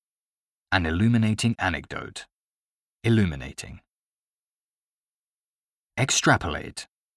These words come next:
Extrapolate trends from data. Extrapolate.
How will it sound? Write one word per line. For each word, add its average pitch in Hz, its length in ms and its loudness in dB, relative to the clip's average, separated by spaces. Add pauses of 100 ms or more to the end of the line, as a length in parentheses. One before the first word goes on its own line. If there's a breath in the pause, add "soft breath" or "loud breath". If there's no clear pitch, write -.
(400)
Extrapolate 143 800 2
trends 104 360 2
from 95 280 0
data. 82 480 -6 (840)
Extrapolate. - 840 -2